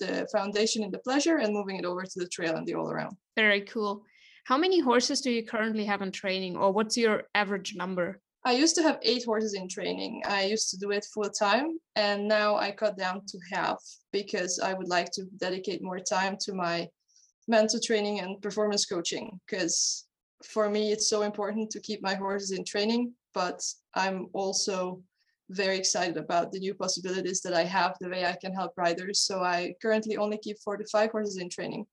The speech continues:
Speaker 2: And you actually just mentioned the topic that I was going to ask about next, because how did you get involved with the mental training?
Speaker 1: I think it all started because, um, I realized that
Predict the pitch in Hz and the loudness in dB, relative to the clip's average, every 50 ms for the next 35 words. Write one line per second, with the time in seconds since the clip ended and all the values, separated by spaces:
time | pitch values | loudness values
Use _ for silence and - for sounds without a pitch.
0 | _ - 254 254 269 285 285 - - 262 285 285 - - 359 349 320 320 294 285 | _ 2 6 6 6 6 6 4 4 2 2 2 0 2 4 4 4 4 2 0
1 | 277 285 - 214 226 226 233 262 262 - 285 254 247 247 233 226 - 254 254 254 | 0 -2 -4 -4 0 2 2 2 2 2 2 2 2 0 -2 0 0 0 2 2
2 | 247 220 214 233 214 202 208 214 208 226 214 - 233 220 214 214 214 226 185 196 | 0 0 0 0 0 2 2 2 2 0 -2 0 0 0 0 0 0 0 -2 -2
3 | 214 208 - 214 190 190 190 190 208 220 220 220 220 - - - - - - - | -2 -2 -4 -6 -6 -4 -4 0 2 2 2 2 0 -4 -10 -10 -12 -16 -20 -16
4 | _ - 247 - 285 277 269 - - _ - - - 269 294 359 392 - - - | _ -4 0 4 4 4 4 2 -4 _ -10 -2 2 4 4 4 4 0 -4 -8
5 | - - 294 302 - 370 320 - - - 254 247 254 240 226 208 208 214 214 214 | -2 0 0 4 4 4 2 2 2 2 4 4 6 4 2 2 4 4 4 4
6 | 214 214 - - 220 214 220 - - - 220 208 - - 202 208 208 214 214 - | 4 2 -2 -4 -4 -4 -4 -6 -4 0 0 0 0 0 0 0 2 0 0 0
7 | 226 202 190 190 - - - 208 190 180 175 165 165 170 - 196 - _ _ _ | 0 -2 -2 -2 -4 -4 -2 0 0 0 -2 -2 -4 -6 -8 -10 -12 _ _ _
8 | - - 247 254 254 359 403 453 427 311 277 285 294 294 - - - 269 247 247 | -4 0 0 2 2 4 4 6 6 6 8 8 8 6 6 4 2 2 4 4
9 | 269 285 285 277 240 - 240 247 247 - - 240 233 226 226 226 - - 240 226 | 4 4 4 2 0 -4 -6 -6 -6 -2 0 2 2 2 2 2 0 2 2 2
10 | 226 220 220 214 208 202 208 208 208 - - 226 226 226 220 233 226 233 233 233 | 2 2 2 2 2 0 -6 -8 -10 -8 -4 0 0 2 2 2 2 2 2 4
11 | 233 233 233 233 240 240 - - - _ - 202 202 196 180 - | 2 4 2 2 2 0 -4 -6 -8 _ -6 -4 -2 -2 -4 -6